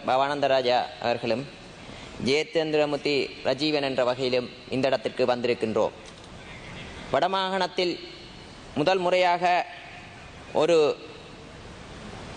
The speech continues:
தேசிய கட்சியாகின உறுப்பினர்களுக்கு பெரும்பாலான மக்கள் ஆதரவை தந்திருக்கிறார்கள். அந்த வகையில் மக்களின் பிரச்சனைகளை இந்த இடத்தில்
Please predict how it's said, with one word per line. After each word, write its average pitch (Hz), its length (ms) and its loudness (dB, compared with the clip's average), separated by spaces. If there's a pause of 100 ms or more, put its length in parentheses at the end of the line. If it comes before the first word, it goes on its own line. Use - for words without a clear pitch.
(720)
தேசிய 185 320 4 (100)
கட்சியாகின 165 680 2 (1300)
உறுப்பினர்களுக்கு 170 600 2 (100)
பெரும்பாலான 175 600 2 (220)
மக்கள் 143 280 0 (200)
ஆதரவை 156 320 2 (140)
தந்திருக்கிறார்கள். 135 680 2 (400)
அந்த 165 240 0
வகையில் 160 400 2 (420)
மக்களின் 190 440 0
பிரச்சனைகளை 170 560 2 (220)
இந்த 156 160 2
இடத்தில் 160 340 0